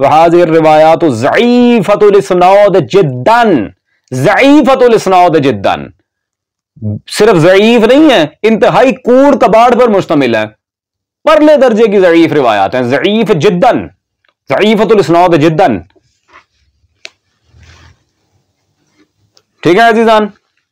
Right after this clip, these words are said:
तो मौलवी जवाद साहब आपको कुछ सोचना चाहिए, खुदारा थोड़ी तहकीक कर लें।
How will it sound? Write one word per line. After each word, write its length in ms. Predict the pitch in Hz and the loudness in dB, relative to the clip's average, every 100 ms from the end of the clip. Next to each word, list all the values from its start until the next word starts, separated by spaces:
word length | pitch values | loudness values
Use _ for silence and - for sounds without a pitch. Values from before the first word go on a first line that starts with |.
| _ _ _ _ _ _ _ _ _ _ _ _ _ _ _ _ | _ _ _ _ _ _ _ _ _ _ _ _ _ _ _ _
तो 80 | 127 | -2
मौलवी 280 | 127 143 170 | 0 2 2
जवाद 300 | 160 156 165 | 2 0 0
साहब 200 | 196 214 | -2 0
आपको 240 | 190 190 | 0 0
कुछ 140 | 180 - | -2 -2
सोचना 340 | 139 120 135 | -4 -2 -2
चाहिए, 440 | 117 110 117 190 262 _ _ - | -2 0 0 -2 -8 _ _ -16
खुदारा 420 | - 107 110 123 | -8 -2 0 0
थोड़ी 240 | 156 131 127 | 0 -2 -2
तहकीक 460 | 95 90 95 87 | -4 -6 -8 -8
कर 160 | - 95 | -4 -4
लें। 340 | 95 113 185 | -4 -4 -4